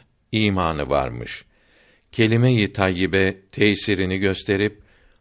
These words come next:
azaptan kurtuldu." buyurdu. Menahicül İbad'da diyor ki, yetmiş bin kelime-i tevhidi bir kimse veya birkaç kimse okur.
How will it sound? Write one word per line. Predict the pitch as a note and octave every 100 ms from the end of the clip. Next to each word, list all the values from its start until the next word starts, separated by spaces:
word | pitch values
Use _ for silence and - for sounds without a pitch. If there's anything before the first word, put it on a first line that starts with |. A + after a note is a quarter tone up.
| _ -
azaptan | A#2 G#2+ G#2+ - A2+ F2+ C#2 -
kurtuldu." | - G#2 - F#2+ E2 D#2+ A#1
buyurdu. | C2 A#1 A1+ G#1+ - _ _ _ _ _ _ _ _ _ _ _ _ -
Menahicül | A2+ B2+ B2+ A#2+ D#3 A#2+ G#2 F2+ F#2
İbad'da | E2+ F2 - F#2 C#2+
diyor | D#2 G2+ -
ki, | A#2 A#2 A#2+ _ _ _ _ _ -
yetmiş | E2+ A2 A#2 - D3 D#3+ -
bin | G2 F2+ D2+
kelime-i | - - G2+ G2+ A2 A2+ E2
tevhidi | - D#2+ C#2+ D2+ D#2 C2 C2+ - _ - -
bir | G#2 C3+ B2+
kimse | B2 E2 D2 E2+ D#2
veya | G2 G2 F2+ - _ _ _
birkaç | G2+ A2+ - C3+ -
kimse | - F#2+ D#2+ D#2
okur. | B1 - - A#1